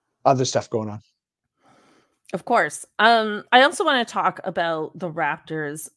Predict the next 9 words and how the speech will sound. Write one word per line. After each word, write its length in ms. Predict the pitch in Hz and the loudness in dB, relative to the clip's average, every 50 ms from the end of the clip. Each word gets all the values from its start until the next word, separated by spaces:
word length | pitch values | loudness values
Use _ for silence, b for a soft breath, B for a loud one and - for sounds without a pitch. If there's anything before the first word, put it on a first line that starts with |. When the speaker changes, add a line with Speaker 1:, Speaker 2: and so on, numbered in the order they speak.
| _ - | _ -16
Speaker 2:
leadership 720 | 165 151 165 151 135 151 151 151 - - 135 87 71 - _ b b b b b b b b b - | -10 -8 -8 -8 -6 -8 -10 -10 -8 -8 -8 -8 -8 -12 _ b b b b b b b b b -8
because, 840 | 185 175 160 - - 202 180 175 170 170 170 170 170 165 - - - | -8 -8 -6 -4 2 4 6 6 6 4 0 -2 -4 -6 -10 -14 -8
you 100 | 202 190 | -4 0
know, 100 | 190 180 | 0 0
Siakam 500 | 175 - 185 170 185 214 233 - 247 220 | 0 -2 -4 -2 0 -2 -2 -2 -4 -4
made 180 | 202 190 185 | -4 -4 -4
a 60 | 175 170 | -4 -6
statement 600 | - - - 180 170 - - 170 165 160 156 - - - | -8 -6 -6 -4 -4 -4 -6 -8 -6 -8 -8 -8 -4 -6
about 500 | 170 156 - 160 156 156 151 151 - | -6 -4 -2 -2 0 0 0 -2 -4